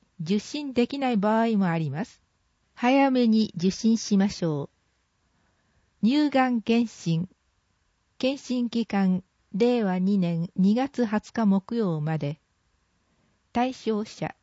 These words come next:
四十歳以上の偶数年齢に達する女性区民の方。昭和五十五年三月三十一日以前に生まれた方。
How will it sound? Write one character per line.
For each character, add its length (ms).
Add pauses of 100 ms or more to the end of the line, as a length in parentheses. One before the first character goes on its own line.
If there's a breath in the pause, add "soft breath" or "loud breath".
(540)
四 240
十 100
歳 460
以 60
上 240
の 160
偶 260
数 300
年 320
齢 200
に 140
達 220
す 200
る 240
女 220
性 320
区 220
民 220
の 120
方。 360 (540)
昭 260
和 120
五 220
十 240
五 180
年 220
三 260
月 220
三 320
十 200
一 220
日 460
以 200
前 180
に 200
生 140
ま 120
れ 100
た 140
方。 360